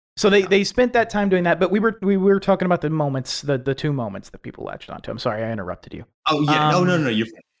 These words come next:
Speaker 2: Yeah, the, the man who walks over and grabs the hand sanitizer, um, and then the other one, which does have more story behind it, um, the cop looking down at his phone, and he's looking down at,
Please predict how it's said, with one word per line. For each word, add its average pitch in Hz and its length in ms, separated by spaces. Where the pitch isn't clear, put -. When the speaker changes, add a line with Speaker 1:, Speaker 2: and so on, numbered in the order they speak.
Speaker 2:
Yeah, 139 200
the, 131 320
the 117 120
man 156 280
who 156 160
walks 143 400
over 131 320
and 117 120
grabs 113 340
the 117 60
hand 107 260
sanitizer, 101 880
um, 107 640
and 139 120
then 131 140
the 131 120
other 139 220
one, 120 240
which 113 240
does 110 200
have 107 180
more 101 160
story 104 280
behind 101 320
it, 98 200
um, 107 240
the 117 120
cop 120 640
looking 127 580
down 113 300
at 101 120
his 95 220
phone, 113 580
and 110 160
he's 104 200
looking 110 320
down 101 540
at, 95 360